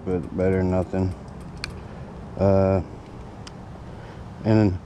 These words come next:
also I got the, uh, Michelin boppers on there instead of the knobbies, and, uh, I like those a lot better.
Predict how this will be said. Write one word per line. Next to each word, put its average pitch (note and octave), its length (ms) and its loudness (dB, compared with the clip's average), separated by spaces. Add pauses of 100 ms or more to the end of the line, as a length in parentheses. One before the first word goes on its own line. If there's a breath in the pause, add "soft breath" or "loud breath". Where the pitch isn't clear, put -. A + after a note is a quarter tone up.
also G#2+ 420 4
I G2+ 120 6
got G2 280 2
the, F#2+ 300 4
uh, E2+ 60 2 (1400 loud breath)
Michelin G#2 440 8
boppers G2+ 420 4
on G#2 200 4
there G2+ 140 4
instead G2+ 360 4
of F#2+ 160 4
the F#2 60 2
knobbies, F#2+ 520 4 (1040 loud breath)
and, F#2 240 6
uh, F2+ 200 4
I F2+ 80 2
like F#2 280 4
those F2 160 2
a F2 60 2
lot E2+ 260 2
better. E2+ 320 2